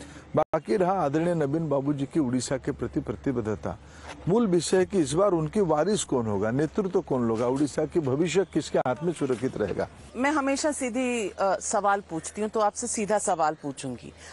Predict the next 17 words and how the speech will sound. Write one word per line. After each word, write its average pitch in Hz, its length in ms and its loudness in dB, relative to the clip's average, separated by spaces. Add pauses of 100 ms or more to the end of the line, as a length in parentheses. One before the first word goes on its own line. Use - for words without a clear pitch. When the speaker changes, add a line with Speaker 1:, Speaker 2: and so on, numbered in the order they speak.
(120)
Speaker 2:
आप 233 160 4
जब 262 260 0
पांडियन 208 400 2
जी 208 140 -2
के 208 140 -2
बारे 170 280 2
में 175 180 0
कहते 170 380 -2
हैं, 170 240 0
नवीन 160 300 0
पटनायक 170 500 -2
जी 175 140 -6
के 165 140 -4
बारे 151 280 0
में 156 140 -2
कहते 143 340 -4
हैं, 151 220 -4